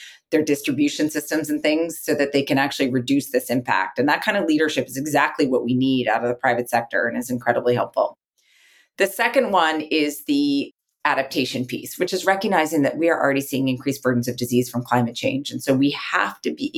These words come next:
able to step in and meet that adaptation and what that's gonna look like. And this is very linked to the resilience, which is our ability to withstand future events.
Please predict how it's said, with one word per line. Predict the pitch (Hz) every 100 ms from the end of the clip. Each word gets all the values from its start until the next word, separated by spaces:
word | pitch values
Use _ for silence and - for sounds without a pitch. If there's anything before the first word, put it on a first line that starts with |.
| 147
able | 151 131 123 - - _ _ _ _ _ _ -
to | 160
step | - 147 147
in | 143 151 143 131 120 -
and | 135 123 131
meet | 135 208 254
that | - 107 104 - -
adaptation | 127 - - 107 - - - - 143
and | 135 135 _ _ -
what | 151 147
that's | 147 214 -
gonna | 175
look | 147 175 226
like. | 131 - 143
And | 165
this | 175
is | 170
very | 160 170 214
linked | 175 156 151
to | 156
the | 127
resilience, | 131 143 220 185 131 143
which | 135
is | 135
our | 139
ability | 131 143 160 156
to | 147
withstand | 135 143 - 131 131
future | - 240 - -
events. | 85 90 262 -